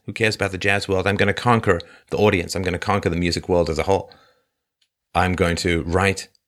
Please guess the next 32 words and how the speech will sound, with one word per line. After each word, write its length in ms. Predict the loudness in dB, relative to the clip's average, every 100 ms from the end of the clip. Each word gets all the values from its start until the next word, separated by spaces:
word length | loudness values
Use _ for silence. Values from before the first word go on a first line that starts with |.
| -10
and 160 | -4 0
write 320 | 2 0 -4
and 160 | -6 -2
write, 320 | 0 -2 -6 -8
and 100 | -6
I'm 120 | -2
gonna 160 | -4
create 340 | -2 2 2 2
and 140 | -4
I'm 80 | -4
gonna 160 | -2 0
create 320 | 2 2 0
and 180 | -2 -2
I'm 140 | 0
gonna 180 | 0 0
create. 360 | 2 2 2 0
And 120 | 0
it 60 |
may 160 | 2 2
take 240 | 2 0
me 80 | -2
ten 220 | -2 0
years." 340 | 0 -2 -4 -12 _ _ _ -2
You 100 | 2
know, 220 | 2 2
I 100 | 0
mean, 320 | 2 2 0 -4 -14 -2
I 100 | 0
think 220 | 0 -2
it's 120 | -2
true 300 | -2 0 0
that 320 | 0 0 -2